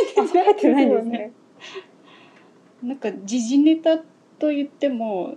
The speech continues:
Speaker 1: なんかもう本当にちっちゃいの拾ってきて、あの、全然関係ないことと、
Speaker 2: うんうん。
Speaker 1: こう、くっつけてっていう。あの、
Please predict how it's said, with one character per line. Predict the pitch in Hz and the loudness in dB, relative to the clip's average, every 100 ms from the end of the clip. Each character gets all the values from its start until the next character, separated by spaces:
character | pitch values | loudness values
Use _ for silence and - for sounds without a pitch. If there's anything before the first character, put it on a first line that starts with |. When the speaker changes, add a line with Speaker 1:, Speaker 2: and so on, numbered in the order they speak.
| - | -12
Speaker 1:
な | 220 | -12
ん | 220 | -12
か | - 202 | -12 -14
も | 196 190 190 185 _ | -14 -16 -18 -20 _
う | 254 | -2
本 | 285 285 _ - | -2 -2 _ -2
当 | |
に | 302 285 | 0 0
ち | 277 - _ | -6 -12 _
っ | _ | _
ち | 339 | 0
ゃ | |
い | 311 | 2
の | 269 240 | 2 -2
拾 | 254 214 | -6 -6
っ | |
て | 208 - 220 | -8 -8 -10
き | - | -10
て、 | _ 233 226 214 196 185 - _ _ _ _ _ _ _ _ | _ -8 -6 -6 -6 -8 -12 _ _ _ _ _ _ _ _
あ | 196 | -20
の、 | 185 185 175 - | -20 -20 -20 -16
全 | 202 214 | -12 -8
然 | 240 240 | -6 -6
関 | 240 240 233 | -6 -8 -6
係 | 240 | -6
な | 233 240 | -6 -10
い | 233 | -14
こ | - - | -18 -20
と | 165 | -20
と、 | - 180 180 | -20 -18 -6
Speaker 2:
う | |
ん | 220 | -6
う | |
ん。 | 190 | -6
Speaker 1:
こ | 185 180 - 226 254 _ _ _ _ _ | -10 -12 -14 -20 -20 _ _ _ _ _
う、 | |
く | - | -20
っ | - | -20
つ | - - | -20 -16
け | 185 | -16
て | 185 175 175 170 175 _ _ - | -14 -16 -14 -16 -20 _ _ -20
っ | _ | _
て | 170 | -20
い | |
う。 | 165 165 180 _ _ _ _ _ _ _ _ _ _ _ | -20 -20 -20 _ _ _ _ _ _ _ _ _ _ _
あ | |
の、 | 196 | -20